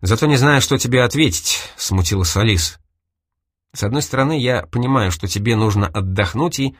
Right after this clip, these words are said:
позаботиться о себе. С другой, я уважаю сильных соперников.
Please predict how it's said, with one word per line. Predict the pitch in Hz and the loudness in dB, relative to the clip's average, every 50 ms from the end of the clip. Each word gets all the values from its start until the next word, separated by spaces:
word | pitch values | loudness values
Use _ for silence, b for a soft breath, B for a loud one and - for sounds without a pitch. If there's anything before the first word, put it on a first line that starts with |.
| b b _ | b b _
позаботиться | - 123 110 113 110 101 104 123 131 - - 120 - - 127 113 | 0 2 4 4 2 2 2 0 0 0 -2 -4 -4 -4 -6 -4
о | - 101 | -4 -4
себе. | 95 - - 123 107 90 78 - - B B B B B B B B B B B B B B B B B B B | -4 -4 -4 -4 -4 -4 -4 -6 -8 B B B B B B B B B B B B B B B B B B B
С | 107 110 | -2 0
другой, | 107 151 165 151 135 147 160 180 180 - - | 2 4 4 4 6 4 4 4 2 2 0
я | 151 131 131 - | 2 2 4 4
уважаю | 147 139 127 131 113 104 117 123 131 143 139 | 4 4 4 4 4 4 4 4 4 4 4
сильных | - - - 127 127 131 135 131 - | 2 2 0 0 0 0 0 0 0
соперников. | - 151 151 - 196 170 113 90 - - - - - - | -2 -2 -2 0 0 0 0 0 -2 -4 -8 -14 -18 -20